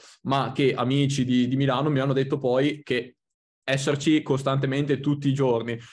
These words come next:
Cioè, la pandemia, è vero, ha fatto in modo che quelle file aumentassero tantissimo, ma quelle file c'erano prima e penso che ci siano ancora adesso le, le file alla mensa, ecco. Quindi, eh, sono delle situazioni che,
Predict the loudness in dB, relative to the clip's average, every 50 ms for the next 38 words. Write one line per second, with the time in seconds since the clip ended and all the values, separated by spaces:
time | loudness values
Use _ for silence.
0 | -12 _ 0 0 2 2 0 0 0 0 0 2 2 2 2 2 0 0 -2 -2
1 | 0 2 2 4 4 2 2 0 -2 -2 -2 -4 -4 -6 -8 -14 -8 _ -4 -2
2 | -2 -2 -2 0 0 2 2 2 2 2 0 0 2 0 2 2 2 0 0 2
3 | 2 4 4 4 2 2 0 -2 -2 -4 -4 -4 -2 -4 -4 -2 -2 -4 -2 -2
4 | -2 -4 -4 -4 -4 -6 -4 -2 -2 -2 -2 -4 -8 -18 _ _ -4 0 2 2
5 | 2 2 2 2 2 2 2 0 0 0 0 0 0 0 0 0 0 0 0 0
6 | 0 0 0 -2 -2 -4 -6 _ -4 -4 -2 -4 -6 -8 -16 -20 -20 -20 -20 -20
7 | -20 -20 -20 _ _ _ _ _ _ _ -2 -2 -2 -2 -2 -2 -2 -2 -4 -4
8 | -4 -2 -2 0 0 -2 -2 -4 -4 -6 -4 -2 -2 -2 0 -2 -2 -2 -4 -4
9 | -4 -4 -4 -2 -2 -4 -4 -4 -4 -4 -4 -4 -2 -2 -2 -2 -2 -2 -4 -4
10 | -4 -6 -8 -8 -10 -12 -12 -12 -12 -12 -14 -16 _ -8 -2 0 2 2 4 2
11 | 2 0 -2 -4 -2 -2 0 2 2 2 2 0 0 0 -2 0 0 2 2 2
12 | 2 2 0 0 -2 -4 -10 _